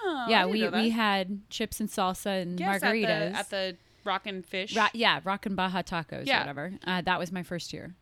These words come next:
Speaker 2: Yeah.
Speaker 1: I did not know that was
Speaker 2: No.
Speaker 1: your first time. That was also our first time, and I was like, "This sucks. We're never coming back."
Speaker 2: <laughs>
Speaker 1: Because we walked so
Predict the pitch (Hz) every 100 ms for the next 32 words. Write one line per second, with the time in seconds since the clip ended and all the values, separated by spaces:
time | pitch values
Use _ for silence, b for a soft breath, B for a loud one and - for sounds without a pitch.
0 | - - 208 208 190 175 - 175 180 170
1 | 123 156 165 175 160 - 165 156 B B
2 | B B - 247 262 277 262 247 - 208
3 | - 214 - 185 156 156 165 160 156 147
4 | 135 - 151 160 151 - 85 - 151 143
5 | 139 139 127 117 76 62 - - - -
6 | 208 226 202 202 240 - - - 285 294
7 | 247 254 269 226 202 196 - - - -
8 | - - 180 170 170 170 196